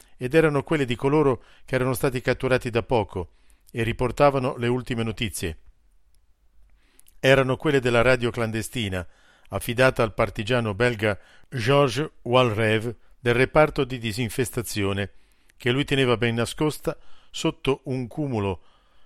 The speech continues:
immenso di indumenti infetti. Erano quelle che un tecnico russo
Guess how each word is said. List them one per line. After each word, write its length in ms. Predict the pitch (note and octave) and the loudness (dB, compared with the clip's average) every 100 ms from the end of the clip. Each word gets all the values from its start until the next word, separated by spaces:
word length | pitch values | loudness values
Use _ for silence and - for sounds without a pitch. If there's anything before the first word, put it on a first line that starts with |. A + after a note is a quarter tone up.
| _ | _
immenso 560 | B2 B2+ B2+ D3 C#3 C3 | -4 -2 0 0 0 -2
di 120 | A2+ | -2
indumenti 480 | A#2 A2+ A#2+ G#2+ A#2 | -2 0 -2 -2 -4
infetti. 560 | G2+ - F2 - - F2 _ - - _ _ - - - | -4 -4 -6 -6 -14 -14 _ -20 -20 _ _ -20 -20 0
Erano 380 | C3+ C3+ C3 | 2 2 0
quelle 240 | - D#3 C3 | -2 0 0
che 120 | B2+ | -2
un 100 | G#2+ | -2
tecnico 460 | B2+ A#2+ A2+ G2+ A2 | -2 -2 -6 -2 -4
russo 400 | G#2+ - A2+ | -4 -4 -8